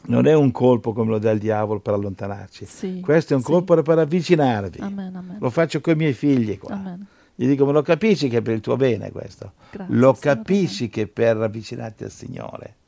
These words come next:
Speaker 2: Grazie,
Speaker 1: Così
Speaker 2: Signore.
Speaker 1: ce n'è uno ammalato adesso con la tosse, John.
Speaker 2: È un-, una malattia un po' strana, che è tutto sorridente lì, gioca sempre con i Lego, <laughs> è un po', <laughs> un po' dubbiosa
Speaker 1: No, ma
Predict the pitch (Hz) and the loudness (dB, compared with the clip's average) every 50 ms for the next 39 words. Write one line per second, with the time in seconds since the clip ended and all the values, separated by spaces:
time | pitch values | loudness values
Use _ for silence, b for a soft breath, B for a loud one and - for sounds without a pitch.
0 | _ _ - 220 196 180 - _ _ - - 117 101 104 110 110 110 - 113 113 | _ _ -18 -18 -18 -18 -20 _ _ -16 -12 -12 -10 -8 -8 -8 -4 -4 -2 0
1 | 117 123 127 123 113 107 107 104 107 117 117 117 117 113 - - 110 113 113 107 | 0 0 2 0 0 0 0 0 0 0 -2 -4 -6 -6 -8 -8 -8 -8 -10 -10
2 | - - - 101 98 95 98 - 101 101 _ - 101 107 101 98 - - - 95 | -12 -12 -12 -12 -12 -12 -12 -12 -12 -12 _ -12 -12 -10 -10 -12 -14 -14 -12 -12
3 | 95 98 - _ b b b b b b - 110 98 110 101 101 - - 92 87 | -12 -12 -14 _ b b b b b b -16 -10 -6 -4 -4 -4 -6 -10 -14 -16
4 | 87 _ _ _ _ b b b b b b b b b b b - 269 285 302 | -20 _ _ _ _ b b b b b b b b b b b -12 -8 -6 -4
5 | 285 269 262 254 254 254 247 247 240 240 247 254 254 254 254 240 240 247 247 247 | -2 0 0 0 0 0 -2 -2 -2 -2 0 0 0 0 0 0 -2 -2 -2 -2
6 | - 277 247 - 226 220 - - 240 226 208 196 196 202 - 208 202 202 202 - | 0 -2 0 0 -2 -2 -2 -4 -4 -4 -2 -4 -6 -6 -6 -6 -6 -6 -4 -6
7 | 240 - - 233 - - 220 208 214 185 220 226 220 220 - 214 208 202 226 240 | -6 -2 -2 -4 -2 -2 -4 -4 -4 -4 -4 -4 -4 -4 -4 -4 -4 -4 -4 -2
8 | 240 226 208 175 - 220 233 226 - 214 - - 226 208 208 226 - 220 214 208 | 0 0 -2 0 0 -2 -2 -2 -4 -8 -6 -4 -4 -2 -2 0 0 0 0 0
9 | 202 196 202 214 247 262 254 226 202 214 214 214 208 202 202 196 208 226 214 - | 0 -2 0 0 0 0 -2 0 2 4 4 6 4 2 0 -2 -6 -10 -10 -8
10 | 208 220 214 220 226 226 220 220 - - 254 240 214 202 202 208 226 233 - - | -8 -8 -6 -4 -4 -4 -4 -4 -2 0 2 4 4 4 2 2 2 0 -2 -2
11 | - - - 302 285 - - 302 - _ _ - - - - _ - 254 208 285 | -8 -4 -4 -4 -2 -2 -4 -8 -8 _ _ -20 -20 -20 -20 _ -10 -6 -2 -2
12 | 294 226 254 208 185 240 254 240 240 196 - 269 - | -2 -2 -2 -4 -2 0 2 2 2 2 2 2 2